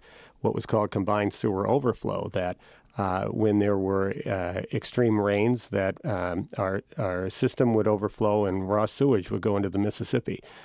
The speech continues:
Well, that was obviously not something that we could tolerate. So we launched a very aggressive program to prevent those overflows, and it,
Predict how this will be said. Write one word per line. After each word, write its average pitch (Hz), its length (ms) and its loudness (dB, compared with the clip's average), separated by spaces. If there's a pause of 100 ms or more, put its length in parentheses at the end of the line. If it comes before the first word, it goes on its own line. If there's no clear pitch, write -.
(180)
Well, 107 140 4
that 123 220 4
was 110 160 0
obviously 107 480 0
not 101 180 0
something 98 400 0
that 95 220 0
we 101 120 -2
could - 140 -6
tolerate. 104 560 -2 (400)
So 117 240 4
we 110 200 4
launched 120 520 0
a 117 60 0
very 160 280 4
aggressive 110 460 2
program 92 760 0
to 101 360 0 (240)
prevent 123 380 2
those 104 260 0
overflows, 107 760 -2
and 104 100 0
it, 110 100 -4